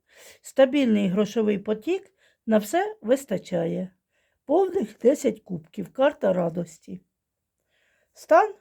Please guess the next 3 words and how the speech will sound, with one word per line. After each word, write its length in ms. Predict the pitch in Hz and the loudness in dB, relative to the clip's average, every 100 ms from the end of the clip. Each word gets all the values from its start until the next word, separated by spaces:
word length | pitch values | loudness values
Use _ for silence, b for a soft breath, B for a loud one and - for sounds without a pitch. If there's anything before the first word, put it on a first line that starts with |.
| _ | _
здоров'я. 720 | 240 190 311 240 190 190 190 220 _ _ _ _ _ _ _ _ _ _ _ _ _ _ _ _ | -10 -2 0 2 0 -2 -4 -6 _ _ _ _ _ _ _ _ _ _ _ _ _ _ _ _
Карта 540 | 311 370 - 320 311 - | 4 4 2 -4 -4 -10
зірка. 560 | 180 170 - - 208 | -10 -8 -8 -10 -14